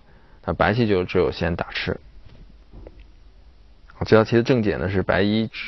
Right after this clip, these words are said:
打吃，那黑棋只有接。这个时候我们再来看，这白棋应该下什么？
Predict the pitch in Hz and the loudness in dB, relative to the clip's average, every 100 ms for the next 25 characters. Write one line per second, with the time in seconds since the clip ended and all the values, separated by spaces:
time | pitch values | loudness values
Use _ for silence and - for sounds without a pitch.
0 | - - - - - 101 - - - - | -14 -10 -8 -6 -2 -2 -2 -10 -20 -20
1 | - - - - - - 95 107 107 98 | -20 -20 -20 -20 -12 -6 0 0 2 2
2 | 98 87 - 92 - - - - - - | 2 0 0 0 -2 -12 -20 -20 -20 -20
3 | - - - - - - - - - - | -20 -20 -20 -20 -20 -20 -20 -20 -20 -20
4 | - - 156 110 101 78 95 87 76 - | -4 4 4 6 2 2 2 2 2 -2
5 | 85 98 95 85 92 92 90 87 92 87 | -2 0 2 0 -2 -4 -2 -2 0 0
6 | 87 80 | -2 -6